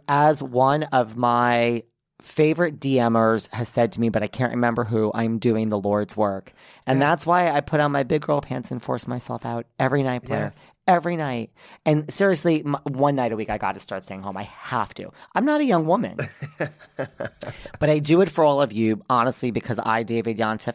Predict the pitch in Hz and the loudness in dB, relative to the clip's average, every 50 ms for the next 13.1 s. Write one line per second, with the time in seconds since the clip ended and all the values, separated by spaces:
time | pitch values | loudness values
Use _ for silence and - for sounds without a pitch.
0 | - - 139 156 196 226 226 214 180 - - 196 175 160 165 170 175 - - - | -4 0 2 4 4 4 2 0 -4 -4 -4 -2 0 2 2 2 0 0 -2 0
1 | 180 185 196 190 - 107 101 123 170 151 - 254 254 330 339 339 285 240 226 220 | 2 2 2 0 -2 -4 -2 -2 -2 0 0 0 2 4 4 4 4 2 2 0
2 | 220 - 185 196 233 214 131 107 123 - - 170 202 269 294 254 277 233 - 196 | 0 0 2 2 4 4 2 0 -2 -2 0 0 2 2 0 0 -2 -2 -2 -2
3 | 208 240 202 123 101 92 92 - - - - - _ - - 175 196 190 - 202 | 0 0 0 0 0 -2 -4 -8 -12 -18 -20 -12 _ -2 0 0 0 0 0 0
4 | 185 190 175 160 - - 156 165 175 160 - 110 104 104 107 107 107 - _ _ | 0 0 0 -2 -2 -4 -4 -4 -4 -4 -4 -4 -2 -2 -2 -2 -4 -6 _ _
5 | - 131 113 - - 127 135 139 127 110 101 98 92 92 - _ _ _ _ _ | -6 -6 -6 -6 -6 -4 -2 0 0 -2 -2 -6 -10 -12 -14 _ _ _ _ _
6 | _ - 120 95 120 120 113 113 110 117 - 110 117 113 98 98 - - - _ | _ -4 -2 0 2 2 2 2 0 -2 -2 0 0 0 0 -2 -8 -12 -18 _
7 | _ _ _ _ _ _ _ - 139 139 135 117 107 120 123 127 131 135 135 139 | _ _ _ _ _ _ _ 0 0 2 2 0 0 0 2 2 2 2 2 0
8 | 139 127 - _ _ _ _ _ _ _ _ _ _ _ _ - 151 151 135 110 | -2 -6 -10 _ _ _ _ _ _ _ _ _ _ _ _ 0 2 2 2 0
9 | 104 107 120 131 127 131 127 117 110 107 104 104 104 85 101 104 98 - - - | -4 -6 -4 -4 -2 -2 0 0 0 0 0 0 -2 -2 -4 -4 -4 -6 -8 -10
10 | - 98 - 107 101 101 101 98 - - - - _ - 143 143 143 - 196 233 | -10 -6 -4 -2 -2 -2 -4 -6 -8 -14 -18 -8 _ 0 0 0 0 -2 -2 -4
11 | 208 - 202 214 208 208 202 196 196 208 202 147 - 117 110 92 120 123 143 151 | -2 0 0 0 2 2 2 2 2 0 0 -2 -2 -2 -2 -4 -2 -2 -2 0
12 | 147 160 170 170 160 180 190 190 190 180 170 156 139 135 135 135 139 139 135 135 | 0 0 -2 -2 -2 -2 -2 0 0 0 2 2 2 2 2 2 2 2 0 0
13 | 147 | -2